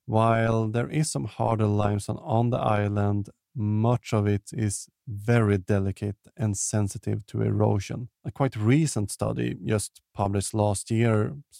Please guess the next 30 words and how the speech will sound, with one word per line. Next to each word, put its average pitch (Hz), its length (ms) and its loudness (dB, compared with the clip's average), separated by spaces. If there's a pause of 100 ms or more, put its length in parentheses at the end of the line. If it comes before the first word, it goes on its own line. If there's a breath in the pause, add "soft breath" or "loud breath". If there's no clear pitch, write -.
have 113 220 0
started 127 420 -2
to 110 80 -2
pick - 220 -4
up 123 280 -2
the 107 120 0
research 104 560 -2 (100)
on 117 240 2
the 104 100 0
Maltese 101 580 0
cart - 340 -4
rut, - 160 -4 (360)
but 113 160 0
the 110 380 2 (160)
author, 117 600 0 (280)
Grocott, 117 720 2
mentioned 117 880 0 (100)
a 110 80 2
lot 113 320 2
more 104 240 2
research 98 640 0
is 143 360 0
needed 101 480 0
to 110 360 -4 (220)
comprehensively 117 920 0
understand 101 760 0
these, 117 380 -6
uh, 117 320 -4
cart 107 360 -4
marks. - 480 -6